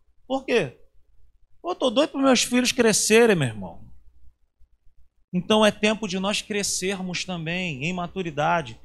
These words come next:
em relacionamento, em comunhão com o Espírito Santo, porque quando nós fazemos isso, nós deixamos de ser problema pros outros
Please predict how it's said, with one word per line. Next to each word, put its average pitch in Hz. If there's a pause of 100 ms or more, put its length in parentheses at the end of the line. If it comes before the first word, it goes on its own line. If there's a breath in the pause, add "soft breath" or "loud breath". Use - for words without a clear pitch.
(180)
em 170
relacionamento, 180
em 170
comunhão 185
com -
o 185
Espírito 180
Santo, 190 (280 soft breath)
porque 185
quando 214
nós 214
fazemos 180
isso, 220 (200 soft breath)
nós 175
deixamos 214
de 196
ser 214
problema 202
pros 170
outros 208